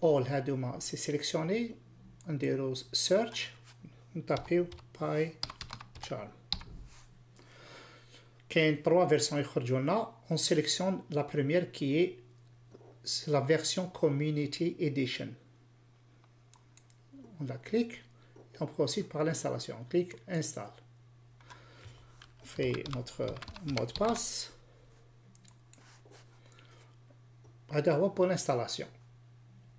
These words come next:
Et on va, euh, attendre jusqu'à ce qu'il soit installé.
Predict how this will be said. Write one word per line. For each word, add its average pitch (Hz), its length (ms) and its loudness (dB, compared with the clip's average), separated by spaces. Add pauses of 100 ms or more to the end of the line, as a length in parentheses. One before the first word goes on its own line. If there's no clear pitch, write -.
(420)
Et 156 80 2
on 143 80 2
va, 139 340 2 (320)
euh, 139 180 -2 (100)
attendre 180 480 2
jusqu'à 127 360 -6
ce - 140 -2
qu'il - 500 -2
soit - 280 -4
installé. 120 540 -8